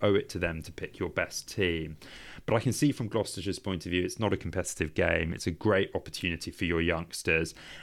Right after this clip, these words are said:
And they did give the Black Caps a decent contest with the game still alive just until a few overs to go.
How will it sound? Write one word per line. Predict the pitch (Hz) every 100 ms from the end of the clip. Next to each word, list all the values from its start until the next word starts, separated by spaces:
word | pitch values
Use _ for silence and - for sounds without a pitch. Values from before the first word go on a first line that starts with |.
| -
And | 127 131
they | 139
did | 151 196 -
give | 113 104 - -
the |
Black | 101 110 -
Caps | - -
a | 98
decent | 104 90 101
contest | - 85 85 85 82 - 90
with |
the | 78
game | 82 85 82 80 80
still | - - 92 85
alive | 85 82 80
just | - - 85
until | - 82
a |
few | - 85 82
overs | 80 82
to | 90
go. | 80 82 78